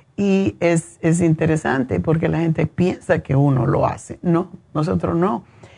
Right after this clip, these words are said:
Y claro, a más veces que una persona compra, pues más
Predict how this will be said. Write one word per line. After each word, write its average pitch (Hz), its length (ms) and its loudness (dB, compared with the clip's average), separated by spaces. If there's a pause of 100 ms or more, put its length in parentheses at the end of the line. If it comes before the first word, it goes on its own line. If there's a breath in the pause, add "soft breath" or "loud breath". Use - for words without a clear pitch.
(400 soft breath)
Y 233 180 2
claro, 202 640 4
a 185 140 4
más 196 420 4
veces 190 540 2
que - 100 -6
una 160 180 4
persona 143 540 -2
compra, 190 600 0 (420 soft breath)
pues 214 300 0
más 175 880 2